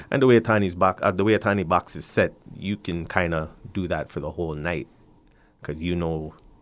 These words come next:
your box set different from what everybody else, you know, you really and truly, I think the night of Rumble, I probably only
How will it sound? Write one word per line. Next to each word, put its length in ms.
your 200
box 300
set 260
different 340
from 260
what 140
everybody 440
else, 520
you 100
know, 220
you 140
really 340
and 120
truly, 340
I 60
think 400
the 120
night 240
of 180
Rumble, 360
I 80
probably 500
only 420